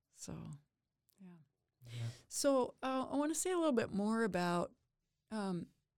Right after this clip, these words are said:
Speaker 1: having a relationship with God.
Speaker 2: Mm-hmm.
Speaker 1: So I mentioned that it wasn't until I was in college that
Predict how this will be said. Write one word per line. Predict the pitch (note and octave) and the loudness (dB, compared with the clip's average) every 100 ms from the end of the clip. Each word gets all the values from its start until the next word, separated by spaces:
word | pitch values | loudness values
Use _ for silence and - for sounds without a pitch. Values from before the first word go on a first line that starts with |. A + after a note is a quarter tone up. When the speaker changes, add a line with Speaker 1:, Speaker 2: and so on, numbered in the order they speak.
| _ _ _ _ _ - - | _ _ _ _ _ -18 -10
Speaker 1:
having | G3 G#3+ G#3+ G#3 | -4 0 2 4
a | |
relationship | G3 F#3 F3+ F#3 F#3+ - F#3+ | 6 6 4 2 0 0 0
with | F3+ E3+ | 0 0
God. | F3 E3+ D#3 D#3 | 2 2 2 2
Speaker 2:
Mm-hmm. | E3 C3+ C3 | 2 2 0
Speaker 1:
So | - - G#3 G3 F#3+ - - | -2 -2 2 2 2 -2 -2
I | A#3+ | 2
mentioned | A3+ B3 C4+ - C4+ A#3 | 4 4 4 4 4 4
that | F#3+ F3+ F3 - - _ _ _ _ _ - | 4 4 2 -2 -12 _ _ _ _ _ 0
it | |
wasn't | A3 A3+ A3+ | 6 6 6
until | A3 G#3 G#3 | 4 4 4
I | F#3 | 6
was | F#3 E3+ | 6 4
in | E3 | 0
college | - F3+ E3+ D#3+ D#3+ | 0 0 2 0 0
that | D#3+ D#3 | 0 0